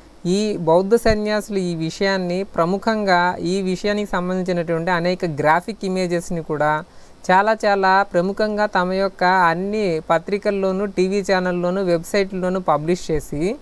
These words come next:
అక్కడ ఉన్న ఈ బౌద్ధ మతస్థులందరినీ కూడా చైతన్యవంతుల్ని చేసి, వాళ్ళలో దీనిపై ప్రతీకారం తీర్చుకోవాలనే ప్రతీకార వే-, ఏచ్ఛను రగిలించారు.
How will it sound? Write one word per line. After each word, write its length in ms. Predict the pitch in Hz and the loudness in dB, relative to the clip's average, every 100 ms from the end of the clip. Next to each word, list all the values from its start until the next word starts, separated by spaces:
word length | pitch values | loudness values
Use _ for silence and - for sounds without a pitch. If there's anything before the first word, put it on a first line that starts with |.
| - - - - | -14 -20 -6 -4
అక్కడ 480 | 175 208 185 208 254 - | 0 2 4 2 0 -4
ఉన్న 440 | 170 220 233 247 | -4 -2 0 0
ఈ 120 | 190 170 | 0 2
బౌద్ధ 320 | 160 180 214 | 4 4 2
మతస్థులందరినీ 880 | 208 202 196 202 175 175 190 190 180 | 0 0 0 0 0 2 0 0 0
కూడా 220 | 190 214 - | 0 0 2
చైతన్యవంతుల్ని 800 | 196 214 220 208 190 185 185 208 180 | 2 2 0 0 -2 -2 -2 -2 0
చేసి, 540 | 170 170 180 175 135 - - - - - | -2 0 0 0 -2 -8 -16 -20 -2 2
వాళ్ళలో 500 | 180 196 208 226 226 | 4 2 0 0 2
దీనిపై 460 | 175 190 185 220 | 2 2 2 0
ప్రతీకారం 600 | 214 180 214 214 214 208 | 2 0 0 4 4 4
తీర్చుకోవాలనే 760 | 196 190 180 190 185 180 180 208 | -2 -6 -4 0 2 2 2 0
ప్రతీకార 640 | 185 180 220 214 208 196 | 0 0 0 2 2 4
వే-, 240 | 180 190 | 0 0
ఏచ్ఛను 760 | 196 170 175 - 202 233 214 - | 0 0 -2 -4 -4 -4 -4 0
రగిలించారు. 640 | 170 190 214 185 156 135 | 2 2 0 0 0 0